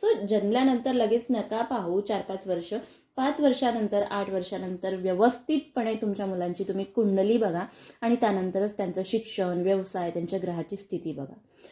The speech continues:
ग्रह ज्याही घरात बसलेले असतील ना, त्या ग्रहांशी संबंधित त्यांना शिक्षण द्या किंवा व्यवसाय ज्यामध्ये, अ, त्याला आवड असेल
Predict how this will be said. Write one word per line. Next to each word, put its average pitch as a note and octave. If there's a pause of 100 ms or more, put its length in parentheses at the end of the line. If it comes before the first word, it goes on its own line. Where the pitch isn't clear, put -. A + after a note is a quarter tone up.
(180)
ग्रह C4
ज्याही A3+
घरात A3+
बसलेले G3
असतील F3+
ना, D3+
त्या F#3+
ग्रहांशी G3
संबंधित G3
त्यांना B3+
शिक्षण G#3
द्या E3+ (840)
किंवा G#3+
व्यवसाय G3+ (220)
ज्यामध्ये, F#3+
अ, - (300)
त्याला F3 (400)
आवड F3+
असेल E3+